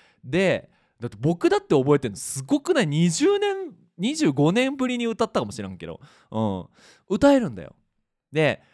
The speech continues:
なんかね、その、に、日本の小学生が学校に行く前に見る、なんか、子供用のテレビ番組があんだけど、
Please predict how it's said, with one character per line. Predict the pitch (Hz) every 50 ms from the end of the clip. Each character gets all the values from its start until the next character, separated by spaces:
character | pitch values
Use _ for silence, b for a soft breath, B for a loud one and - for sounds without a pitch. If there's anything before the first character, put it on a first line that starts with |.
| b b b
な | 151 151
ん |
か | 131 131 - -
ね、 | 120 110 101 95 87 80 - - _ _
そ | - 147
の、 | 123 120 117 117 113 117 117 127
に、 | 160 180 190 202 190 - _ _ _ _ _ _ _ _ _ _ _ _ _ _ -
日 | 185 214
本 | 240 262 247 240 247
の | 262 269 240 143 104 -
小 | - - - 220 220 208
学 | 226 214 -
生 | - - 135 104 101
が | 127 127 110
学 | 104 135 170 175 -
校 | - 254 254
に | 240 233 226
行 | 220 208
く | - 233
前 | 226 226 214 170 113
に | 101 107 120 110 90 - _ _ _ _ _ _
見 | - 156 156
る、 | 135 135 127 98 - -
な | - 139
ん | 120
か、 | 104 95 95 - _ _ _ _ _ _ _ _
子 | - 180 208
供 | 208 226 220 226 220
用 | 220
の | 214 208
テ | 202 226 196
レ | 196
ビ | 190 190
番 | 180 196 190 175
組 | 131 101 101
が | 95 101 104
あ |
ん | 101
だ | 92 92
け | - 92
ど、 | 104 127 127 113 95